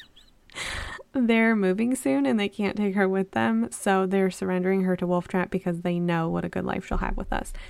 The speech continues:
And that makes me so proud that we have that reputation. I'm Just Ken is a lab mix. He and a brother wandered up to someone's house, and the homeowner took them to the vet to be vaccinated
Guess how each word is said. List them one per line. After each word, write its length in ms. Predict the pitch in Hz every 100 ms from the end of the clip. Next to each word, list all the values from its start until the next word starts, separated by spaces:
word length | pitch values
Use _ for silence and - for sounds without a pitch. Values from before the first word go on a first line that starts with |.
| -
And 120 | - 196
that 140 | 196
makes 200 | 202 -
me 120 | 240
so 280 | 226 180 170
proud 380 | 170 - - 190
that 140 | -
we 120 | 180 170
have 200 | 160 -
that 160 | -
reputation. 760 | 180 175 196 - 196 - 220 214 _ _ _ _ - - - -
I'm 260 | 202 208 214
Just 340 | 220 196 -
Ken 540 | - 214 190 202 302 -
is 140 | 220 202
a 60 |
lab 280 | 196 190 180
mix. 440 | 196 214 - - -
He 520 | - - 220 226 -
and 160 | 202
a 40 | 190
brother 360 | 185 175 202
wandered 320 | 208 180 180 180
up 140 | -
to 80 | 185
someone's 380 | - 180 180 -
house, 380 | 175 175 202 - 185 - -
and 280 | 185 185 180
the 60 | 180
homeowner 440 | 185 185 185 185
took 200 | 185 185
them 140 | 175 180
to 120 | 180
the 100 | 180
vet 240 | 170 170 -
to 80 |
be 140 | 175 170
vaccinated 800 | 165 165 - 240 233 254 277